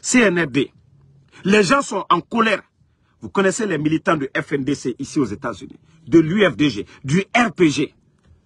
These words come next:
Vous, vous laissez la communauté guinéenne. Même si vous n'étiez pas en mesure de payer, de financer, vous nous appelez, nous les activistes, pour dire, ah,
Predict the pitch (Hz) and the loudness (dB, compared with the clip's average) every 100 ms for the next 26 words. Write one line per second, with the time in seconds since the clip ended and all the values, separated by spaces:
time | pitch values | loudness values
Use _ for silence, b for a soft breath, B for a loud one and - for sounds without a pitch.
0 | _ _ _ _ _ _ _ _ _ - | _ _ _ _ _ _ _ _ _ -14
1 | 110 202 277 320 - - 202 311 156 - | 0 6 6 4 -2 -14 0 4 4 2
2 | 240 185 143 160 160 - 165 127 127 110 | 2 -2 -2 -2 -2 0 -2 -2 -6 -8
3 | _ _ _ _ _ _ _ _ _ _ | _ _ _ _ _ _ _ _ _ _
4 | _ _ - 160 190 - 143 131 127 131 | _ _ -2 0 0 -2 0 0 0 -2
5 | - 156 123 117 131 107 143 - _ - | -2 -2 0 0 0 2 0 0 _ -6
6 | 131 - 165 160 127 117 160 156 - 160 | -6 0 4 4 2 -2 -2 -2 -4 -10
7 | - _ _ _ _ _ _ - 123 139 | -12 _ _ _ _ _ _ -6 0 4
8 | 139 123 101 143 170 156 135 135 151 123 | 4 2 0 0 2 2 2 2 2 2
9 | 101 123 131 117 131 - 120 104 143 - | -2 -4 -4 -2 -4 -4 -2 0 -2 0
10 | 139 160 | -2 -2